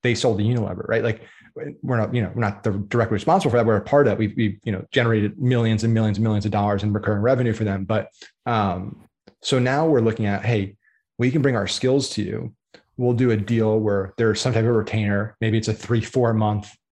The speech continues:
um, onboarding where you pay us a cash fee while we get everything up and running and ramp up," 'cause there's a ramp up period. And then we'll have performance goals over a one to two year period where we can earn equity into the business based on performance milestones.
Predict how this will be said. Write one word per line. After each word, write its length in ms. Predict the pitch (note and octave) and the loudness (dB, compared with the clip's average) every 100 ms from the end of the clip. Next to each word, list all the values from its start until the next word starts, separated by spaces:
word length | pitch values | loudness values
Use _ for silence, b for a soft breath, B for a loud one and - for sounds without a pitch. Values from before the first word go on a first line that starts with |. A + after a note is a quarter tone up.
| - | -2
um, 460 | G#2+ G2+ G2 - - | 0 0 -4 -6 -2
onboarding 540 | A#2 B2+ A#2 G#2 G2+ | 0 2 2 2 2
where 140 | A2 | 0
you 80 | G#2+ | 0
pay 180 | G#2+ A2+ | 0 0
us 340 | G#2+ G#2 - - | 0 -2 -6 -8
a 80 | A2+ | -10
cash 440 | - G#2+ G2 - | -4 -2 -2 -4
fee 340 | - A2+ G#2 A2 | -4 -2 -2 0
while 280 | A2+ G#2 | 2 2
we 300 | G#2 G2+ G2+ - _ | 0 -2 -4 -8 _
get 140 | - A2 | -2 0
everything 260 | G#2+ A2 | 2 0
up 140 | G#2 - | 0 -2
and 100 | - | -6
running 220 | A#2 G#2+ | -2 -2
and 100 | G#2+ | 0
ramp 180 | G#2+ G#2 | -2 -2
up," 80 | G#2+ | -4
'cause 120 | G2+ | -2
there's 100 | A#2 | 0
a 20 | |
ramp 200 | G#2+ G#2+ | 2 0
up 80 | G#2 | -2
period. 400 | G#2 F#2+ G#2+ D3+ B B B B | -2 0 0 -4 B B B B
And 240 | - C#3+ C3+ | -2 2 2
then 160 | C3 | 2
we'll 80 | C3 | 2
have 140 | A#2 A2+ | 2 0
performance 420 | A2 A#2 A#2+ A2 | -2 0 0 0
goals 320 | A#2 A2 A2 | 2 4 4
over 240 | A2+ A2 | 2 2
a 60 | G#2+ | 2
one 180 | G#2 G#2+ | 2 0
to 80 | G#2 | 0
two 180 | - | 0
year 160 | A2+ F#2+ | 0 0
period 460 | D3+ F3 D#3+ D#3 B B - | 4 6 6 2 B B -2
where 120 | B2 | 0
we 80 | A#2+ | 2
can 140 | A#2 | 0
earn 80 | A2+ | 0
equity 380 | A2+ - A2 G#2+ | -4 0 0 0
into 160 | G2+ | 0
the 100 | G#2+ | 0
business 380 | G#2 A2 G#2+ G#2 | 0 0 0 -2
based 200 | - G#2+ | -2 -2
on 60 | G#2+ | -2
performance 380 | G2+ A2 G#2 G#2+ | -2 -4 -4 -2
milestones. 580 | A2+ A2 - G2 A2+ | -2 -2 -6 -10 -12